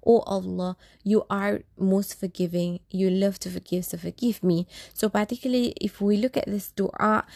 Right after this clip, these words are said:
the Prophet sallallahu alaihi wasallam instructed us to call upon Allah subhanahu wa ta'ala using terms like "Al-afu." which means the most forgiving, the most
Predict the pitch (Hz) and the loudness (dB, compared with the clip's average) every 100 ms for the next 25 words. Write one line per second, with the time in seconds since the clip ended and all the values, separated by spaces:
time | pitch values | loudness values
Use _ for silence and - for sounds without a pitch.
0 | - - 208 240 - - 196 190 208 208 | -10 -8 -4 -2 0 0 -2 0 0 0
1 | - 190 190 180 185 - 190 185 190 - | 0 0 0 0 -2 -2 -2 0 -2 -4
2 | 190 - - - - - - 196 190 - | -6 -4 -6 -6 -8 -8 -4 -4 0 -2
3 | - - 196 - 220 220 - - 202 - | -2 -8 -8 -8 -2 -2 -2 -4 -6 -4
4 | - 208 202 - - 190 - 202 190 - | -2 -2 -2 -4 -4 -4 -4 -4 -2 -4
5 | - - 208 233 247 - - - 208 226 | -4 -4 -2 -2 -4 -12 -18 -2 2 4
6 | 226 233 - 202 202 196 190 190 - 190 | 2 0 0 0 0 -4 -4 -4 -2 -2
7 | 185 202 220 262 208 - _ _ - 180 | 0 -2 -2 -2 -2 -8 _ _ -10 -6
8 | 180 170 175 170 170 175 - 185 254 247 | -4 -4 -2 -2 -2 -4 -4 0 0 0
9 | 185 160 180 180 185 196 208 | 0 -2 -4 -2 0 2 0